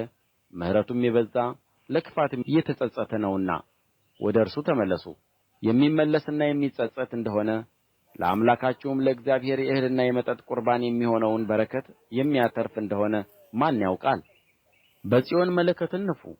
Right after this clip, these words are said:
ጾምንም ቀድሱ፣ ጉባኤውንም አውጁ፣ ሕዝቡንም አከማቹ፣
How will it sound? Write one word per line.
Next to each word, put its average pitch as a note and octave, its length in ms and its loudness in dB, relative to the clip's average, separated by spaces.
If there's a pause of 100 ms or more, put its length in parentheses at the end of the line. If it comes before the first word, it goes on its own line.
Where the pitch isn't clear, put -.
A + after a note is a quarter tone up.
(420)
ጾምንም G2 440 0
ቀድሱ፣ G#2+ 360 -2 (840)
ጉባኤውንም B2 680 2
አውጁ፣ F#2+ 280 -4 (1080)
ሕዝቡንም A#2 480 2
አከማቹ፣ G2 480 -4